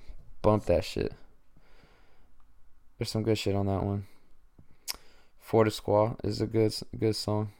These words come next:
I like the concept of the video. That was a really dope one. I think What's Wrong with, uh, Zachary and Kendrick,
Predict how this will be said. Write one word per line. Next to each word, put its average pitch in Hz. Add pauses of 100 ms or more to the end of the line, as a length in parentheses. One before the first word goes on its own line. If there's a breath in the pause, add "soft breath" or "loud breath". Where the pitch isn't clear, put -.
(840 soft breath)
I -
like 104
the -
concept 107
of 95
the 98
video. 107 (640 soft breath)
That -
was 113
a 113
really 113
dope 110
one. 113 (1900 loud breath)
I -
think 110
What's 110
Wrong 113 (420)
with, 104
uh, 98
Zachary 104
and 95
Kendrick, 110